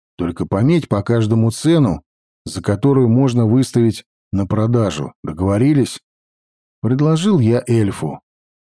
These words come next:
Ликвел кивнул и тут же убежал наверх, видимо, проводить инвентаризацию. Я вздохнул,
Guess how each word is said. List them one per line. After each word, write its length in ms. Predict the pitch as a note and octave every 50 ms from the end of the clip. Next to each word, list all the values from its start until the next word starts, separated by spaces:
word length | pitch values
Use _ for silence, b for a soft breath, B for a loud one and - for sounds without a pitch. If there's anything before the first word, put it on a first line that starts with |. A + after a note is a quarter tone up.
| _ _ _ _ _ _ _ _ _ -
Ликвел 460 | E2+ G#2 C3 F3 E3+ - G#3+ A3 F#3
кивнул 540 | - A3+ A#3 A3+ G#3 F3+ F3 F3 E3+ D3+ B2+
и 60 | A2
тут 260 | - - F3 G3+ F#3
же 120 | E3 D#3+
убежал 480 | D3+ C3+ B2+ B2+ A#2+ A#2 C3+ D3 D3+ D3+
наверх, 680 | D3+ D3 C#3 C3+ B2+ B2 A#2 A2+ G#2 F#2+ - - -
видимо, 500 | G2+ G2+ G#2+ C3+ F3 E3 E3 E3 E3 D#3+
проводить 640 | C#3+ - A2+ A2 G#2+ G#2 G2+ F#2+ F#2+ A2+ B2 B2+ - -
инвентаризацию. 1300 | C#3 B2 A#2+ A#2 A2+ A2+ A2+ A2+ A#2 A2 A2+ A2 G#2 G#2 G#2+ G2+ F#2 E2+ - - - D2+ D2 C#2+ - _ _ _ _ _ _ _ _ _ _ _ _ _ _ _ _ _ _ _ _
Я 240 | A2+ A2 C#3+ F3+ E3+
вздохнул, 720 | B2+ G2 F2 E2+ E2 E2 G#2 C3 F3 G3+ G#3 G3+ F3+ -